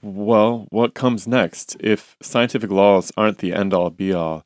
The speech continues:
what more could there be in the objective pursuit of understanding nature? And the conclusions that we get to are, might be kind of shocking. So hold on to your chairs.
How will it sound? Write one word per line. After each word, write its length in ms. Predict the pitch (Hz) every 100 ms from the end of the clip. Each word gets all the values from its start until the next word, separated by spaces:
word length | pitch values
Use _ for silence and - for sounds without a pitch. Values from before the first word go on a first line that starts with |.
| _ _ _ _ -
what 260 | 104 101
more 300 | 98 101 90
could 240 | 87 104 85
there 160 | 90
be 460 | 85 104 95 85 85 _
in 400 | 101 95 87 82 _ _ -
the 120 | 92
objective 540 | 82 - 92 - 98
pursuit 360 | - - 98 87
of 80 | 87
understanding 540 | 85 85 - 87 80
nature? 440 | 85 85 - 92 - _ _ _ _ _ -
And 540 | 92 90 87 85 82 - - _ _ _ _ _ _ -
the 340 | 82 95 110
conclusions 840 | 104 113 107 - 156 156 160 135 -
that 220 | 120 113
we 200 | 104 110
get 200 | 98 110
to 200 | - 90
are, 180 | 85 90
might 180 | - 90
be 80 | -
kind 140 | - 85
of 80 |
shocking. 420 | - 85 82 82 - _ _ _ _ -
So 400 | - 85 76 - _ _ - -
hold 140 | 107
on 120 | 101 98
to 60 |
your 100 | 87
chairs. 560 | - 92 82 78 -